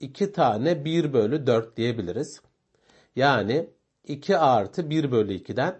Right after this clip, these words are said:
bir bölü iki yarım olduğuna göre iki buçuktur. Tabii ki santimetre. Buraya gelelim. Gördüğünüz gibi sıfırla iki arası zaten iki birim var. Burada bir bölme, iki bölme, üç bölme var. Şöyle diyelim.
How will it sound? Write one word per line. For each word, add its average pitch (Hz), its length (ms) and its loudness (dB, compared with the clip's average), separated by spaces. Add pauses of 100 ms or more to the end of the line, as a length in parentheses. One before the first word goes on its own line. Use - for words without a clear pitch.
(360)
bir 165 120 -2
bölü 160 160 4
iki 143 140 -2
yarım 160 200 4
olduğuna 113 300 0
göre 147 240 -2
iki 143 260 -4
buçuktur. - 500 -12 (420)
Tabii - 220 -8
ki 160 100 -4
santimetre. 113 640 -2 (540)
Buraya 190 260 4
gelelim. 135 480 0
Gördüğünüz 165 460 2
gibi 131 260 -2 (420)
sıfırla 151 720 0 (460)
iki 190 260 0
arası 127 300 2
zaten 160 360 2
iki 147 240 -4
birim 151 240 0
var. 143 160 0 (260)
Burada 143 300 0
bir 165 240 0
bölme, 120 460 2 (220)
iki 147 320 -4
bölme, 143 460 2
üç 185 280 -6
bölme 107 340 2
var. 175 200 -2 (520)
Şöyle 160 360 2
diyelim. 110 400 -2